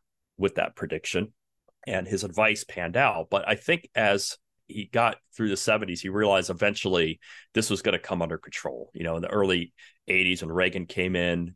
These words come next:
uh, Paul Volcker, I think, implemented very high interest rates to try to just smash this thing. And I think he kinda knew the writing was on the wall, right? Gold can only go up so much, you know? So he eventually said,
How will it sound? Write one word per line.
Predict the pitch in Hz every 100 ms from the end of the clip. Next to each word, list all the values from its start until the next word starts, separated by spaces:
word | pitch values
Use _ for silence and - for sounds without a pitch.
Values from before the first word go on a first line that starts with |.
| -
uh, | 87
Paul | - 98 87
Volcker, | 87 87 - 85
I |
think, | 87 85
implemented | 87 85 85 80 -
very | 95 92
high | - 85
interest | 82 90 82 98
rates | 85 -
to |
try | - 87
to | 76
just | 71 -
smash | - 85 80 -
this | 78 -
thing. | 78 76 - - - - - _
And | 196 196 92 - _ _ _
I | 98
think | - 113
he | 98
kinda | 104 95
knew | 92 92
the | 82
writing | 92 90 82
was | 76
on | 82
the | 78
wall, | 78 78 76
right? | 80 82 -
Gold | 98 92
can | -
only | 85 82
go | 82 80
up | -
so | -
much, | 76 76 58 -
you | 78
know? | 87 85
So | - 90 87 - - - - _
he | - 107
eventually | 98 113 123 - 95
said, | - 90 85